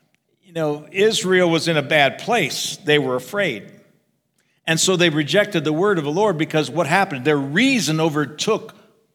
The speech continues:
you know, their logic overtook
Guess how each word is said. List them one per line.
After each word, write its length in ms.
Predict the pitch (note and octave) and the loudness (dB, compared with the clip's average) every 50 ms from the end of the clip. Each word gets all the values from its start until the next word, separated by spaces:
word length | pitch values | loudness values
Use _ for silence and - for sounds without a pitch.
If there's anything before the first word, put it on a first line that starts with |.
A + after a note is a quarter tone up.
| _ _ _ _ _ _ _ _ _ _ _ _ _ _ | _ _ _ _ _ _ _ _ _ _ _ _ _ _
you 80 | - B2+ | -10 -8
know, 140 | B2+ B2 A#2+ | -6 -6 -2
their 180 | C#3 D3+ D3 | 0 0 0
logic 680 | C#3+ D3 D#3+ F#3+ G#3+ A#3+ B3+ C4 B3+ E3+ - E3+ C3 - | 2 2 2 4 6 6 6 4 4 2 0 -2 -2 0
overtook 760 | F#3+ F#3 E3 E3 D#3+ D3+ - - G3 - - - - - | 0 0 0 -2 -4 -4 -4 -4 -4 -4 -6 -12 -20 -20